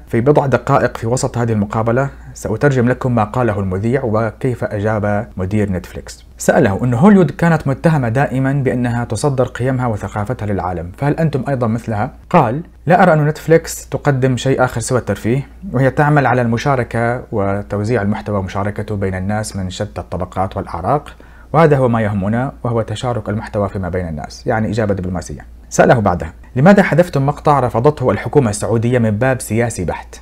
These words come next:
فقال: "نحن يمكننا أن نتجاوب مع بعض طلبات الحكومات، ونتعاون مع بعض هذه الحكومات، والسعودية تحديدًا ليست لديها مشكلة مع التعليم الجنسي، sex education." أنا أظن أنه هذا اسم مسلسل في نفس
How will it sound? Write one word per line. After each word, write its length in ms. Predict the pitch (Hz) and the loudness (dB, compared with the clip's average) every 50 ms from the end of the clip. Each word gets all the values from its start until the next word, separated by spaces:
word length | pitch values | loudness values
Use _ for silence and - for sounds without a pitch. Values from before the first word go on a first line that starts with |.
| - - - | -20 -20 -8
فقال: 460 | - - - - 175 113 104 127 160 - - - - - - - | -6 -2 2 4 4 4 2 -2 -6 -10 -14 -20 -20 -20 -6 -2
"نحن 180 | - 147 - 156 | -2 0 2 4
يمكننا 540 | 147 143 135 - - 190 175 160 160 - 160 | 2 2 4 4 4 6 6 4 4 2 2
أن 80 | 147 | 0
نتجاوب 540 | 135 127 - 143 143 135 151 151 151 151 127 | 0 0 0 0 2 4 4 6 6 4 4
مع 120 | 131 120 123 | 4 2 4
بعض 240 | 139 160 165 165 | 4 4 4 4
طلبات 480 | - - 135 127 123 117 131 135 131 - | 2 2 0 0 2 2 2 0 0 0
الحكومات، 560 | 113 - 110 - 104 98 87 67 - - - - - - - | -4 -6 -4 -4 -4 -4 -4 -4 -8 -10 -16 -20 -20 -10 -4
ونتعاون 500 | 123 123 123 117 143 143 156 160 165 151 | -2 -2 0 2 2 4 4 6 6 4
مع 120 | 135 135 127 | 4 4 2
بعض 240 | 131 147 143 135 | 4 2 0 0
هذه 180 | 120 127 123 120 | 0 -2 0 -2
الحكومات، 540 | 107 - - - - 92 95 107 120 - - | -2 -2 -4 -4 -4 -4 -2 -4 -4 0 -2
والسعودية 460 | 147 - - 135 147 151 147 160 143 | -2 0 2 2 2 4 4 4 2
تحديدًا 560 | - - - 120 127 123 117 127 131 139 135 - | 2 2 -2 0 0 0 2 0 0 0 -4 -4
ليست 360 | 143 151 190 196 190 160 - 139 | 0 0 0 2 0 -2 -2 2
لديها 240 | 131 143 135 127 | 2 2 2 0
مشكلة 440 | 135 147 143 - - - 135 131 123 | -2 -4 -6 -6 -4 -2 0 0 0
مع 340 | 120 123 127 127 131 135 - - - _ - | 2 2 2 0 0 -4 -8 -12 -18 _ -10
التعليم 460 | 107 - - 107 101 120 127 123 107 | -10 -6 -4 -4 -2 0 0 0 0
الجنسي، 380 | 101 95 104 92 85 - 78 - - - - - - - | 0 0 -2 -4 -4 -6 -12 -14 -16 -18 -18 -10 -6 -6
sex 180 | 117 - - - | -6 -6 -6 -8
education." 480 | 110 101 98 101 - 87 - - - - - - - _ - - - - - - - | -6 -6 -4 -4 -4 -6 -8 -8 -14 -16 -18 -20 -20 _ -20 -20 -20 -20 -14 -6 -2
أنا 100 | 113 107 | 0 2
أظن 180 | 135 151 151 143 | 4 4 4 4
أنه 180 | 135 135 151 | 4 4 4
هذا 120 | 151 143 - | 4 4 2
اسم 200 | - - 135 131 | 0 0 0 -2
مسلسل 420 | 123 - 190 160 127 - 107 98 | 2 2 2 2 2 0 -4 -4
في 180 | - - 107 104 | -4 -4 -2 -2
نفس 320 | 117 117 - - - - | -2 -4 -6 -12 -16 -18